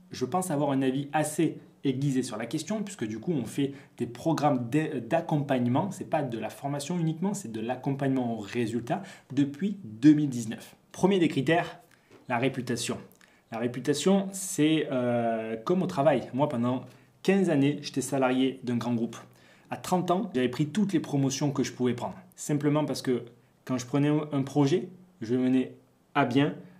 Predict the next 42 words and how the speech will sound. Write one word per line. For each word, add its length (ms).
à 120
l'heure, 320
on 140
time, 320
on 80
quality, 580
comme 160
on 60
dirait. 420
De 60
ce 120
fait, 380
ma 100
réputation, 640
ils 80
savaient 340
que 80
j'étais 200
fiable, 440
ils 80
savaient 280
que 60
j'étais 180
sérieux, 500
ils 80
savaient, 440
quand 160
je, 100
mes 120
chefs, 340
mes 80
patrons 300
me 100
donnaient 360
des 140
tâches, 480
que 100
j'allais 240
les 140
mener 320
au 100
bout, 220